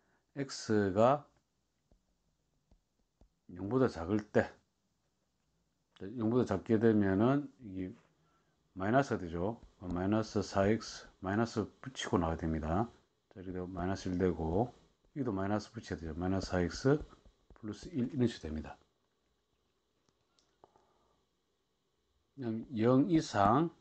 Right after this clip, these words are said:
X가 사분의 일 미만 이렇게 했을 때는, 또 위에 사 엑스 같은 경우에는, 분자 같은 경우에는 그냥 사 엑스 마이너스 일 이렇게 될 거고, 근데 분모는 음수, 그러니까 마이너스 붙이고 나야 되죠.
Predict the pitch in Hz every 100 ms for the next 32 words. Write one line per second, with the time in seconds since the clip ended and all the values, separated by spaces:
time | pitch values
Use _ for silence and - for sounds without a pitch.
0 | - - 123 - - 101 117 120 - _
1 | - - 131 160 165 151 143 151 156 -
2 | 90 92 95 113 127 139 110 101 95 -
3 | 101 - 85 82 95 139 - _ _ _
4 | _ _ _ _ - 104 101 104 113 131
5 | 123 120 131 143 - _ _ - 113 123
6 | 120 104 - 101 98 101 120 160 160 _
7 | _ - 120 110 101 101 98 120 - 98
8 | 90 92 90 85 - 135 147 98 87 90
9 | - 98 107 101 - 87 82 - 87 80
10 | 85 117 - - _ _ _ _ 92 80
11 | 127 131 120 104 95 98 156 196 - -
12 | _ _ 151 147 - - - - - -
13 | 90 90 92 98 101 120 - 143 - 101
14 | 90 85 80 95 131